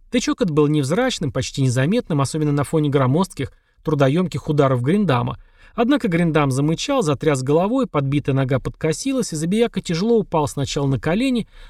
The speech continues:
а потом со стоном повалился на землю и взревел так, будто в него вогнали копьё. Вот тут-то, очень вовремя,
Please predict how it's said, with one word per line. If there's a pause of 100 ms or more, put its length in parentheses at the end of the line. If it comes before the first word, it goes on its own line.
а
потом
со
стоном
повалился
на
землю
и
взревел
так,
будто
в
него
вогнали
копьё. (840)
Вот (100)
тут-то, (400)
очень
вовремя,